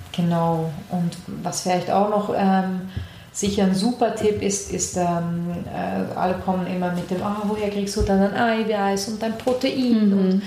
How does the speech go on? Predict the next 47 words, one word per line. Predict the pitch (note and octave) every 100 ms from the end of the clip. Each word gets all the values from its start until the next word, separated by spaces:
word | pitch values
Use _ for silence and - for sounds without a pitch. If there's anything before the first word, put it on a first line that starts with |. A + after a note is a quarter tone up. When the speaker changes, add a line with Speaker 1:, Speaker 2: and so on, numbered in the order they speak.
| - - -
Speaker 1:
ehrlich | G#3 A#3 A3+
gesagt | G#3 F#3+ F#3+ F#3+
ist | - F#3+
das | F3
in | F#3+
einem | F3+ F3+
normalen | F3 E3+ E3 G3
Lebensstadium | F#3 F3+ F3+ - F3+ E3+ F#3 E3+
von | F3+
einer | E3+ E3
erwachsenen | E3+ D#3+ E3 - F3+ - -
Person | D#3+ E3+ E3+
überhaupt | F3 E3+ G3 A3+
nicht | A#3+ A#3+
das | A#3 -
Problem. | A3 A3+ B3 B3+
Wir | G#3+ F#3+
haben | F3+
da | F3
viel | E3+ - G3
mehr | F3+
Probleme | F3 - E3+ F3 E3+
mit | E3+ E3
zu | - A#3
viel | - C4
Eiweiß. | A3 A3+ A3+ B3 D4+ -
Also, | F#3 F3+
Speaker 2:
Ja. | G#3 F#3+ F3 F#3+ - - - -
Speaker 1:
ähm, | F#3 F3+ F3+ F3
viele | - F#3+ F3+
Leute, | F3+ F3 F3
die | F#3 F#3
zu | - G#3
viel | G3+ G#3
Fleisch | G3 G3 F#3+ G3 G3+ -
und | G3
Eiweiß | G3 F#3 F#3+ F#3+ -
zu | G3+
sich | F#3+ F#3+
nehmen, | F#3+ F#3 F#3+ F#3+
das | F#3 F#3+
ist | G3 -
eigentlich | F#3 F#3 F#3
Faktor | - F#3+ - G3 F#3
für | - F3+
viele | - G#3 G3+
Krankheiten. | G3 F#3 F#3+ G3+ G3+ G3 G3